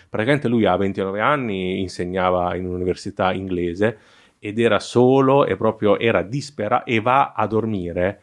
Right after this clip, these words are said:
in uno stato di disperazione totale. È successo qualcosa, cioè ha raggiunto talmente il fondo, ta-, che probabilmente il giorno dopo si sarebbe ammazzato, talmente il fondo che lui si è svegliato e che non gliene fregava più un cazzo. Cioè ormai, pe-, cioè,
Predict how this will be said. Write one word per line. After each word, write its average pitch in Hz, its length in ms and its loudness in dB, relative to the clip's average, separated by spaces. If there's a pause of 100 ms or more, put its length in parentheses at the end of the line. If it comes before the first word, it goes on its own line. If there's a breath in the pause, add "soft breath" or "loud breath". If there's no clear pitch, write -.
(160 soft breath)
in 120 80 -2
uno 110 100 4
stato - 220 0
di 101 160 0
disperazione 104 640 0
totale. 90 680 -6 (560 soft breath)
È 131 140 2
successo - 600 -2
qualcosa, 104 640 2
cioè - 380 -4
ha 135 120 -2
raggiunto 135 460 -4
talmente 120 600 -2
il 101 220 -6
fondo, 92 540 0
ta-, 110 180 -2
che - 220 -2
probabilmente 151 380 0
il 95 40 2
giorno 95 200 4
dopo - 120 0
si - 140 -4
sarebbe 92 320 0
ammazzato, 90 720 -6 (480 loud breath)
talmente 143 520 0
il 101 200 -2
fondo 156 580 0
che 117 120 0
lui 123 160 2
si - 200 -4
è 95 60 2
svegliato 95 560 0
e 113 40 -4
che - 120 -2
non 98 180 0
gliene 110 220 2
fregava 98 340 0
più 104 120 -6
un 95 80 -6
cazzo. 95 580 -8
Cioè 110 260 0
ormai, 147 640 0
pe-, 113 380 -4
cioè, 139 340 2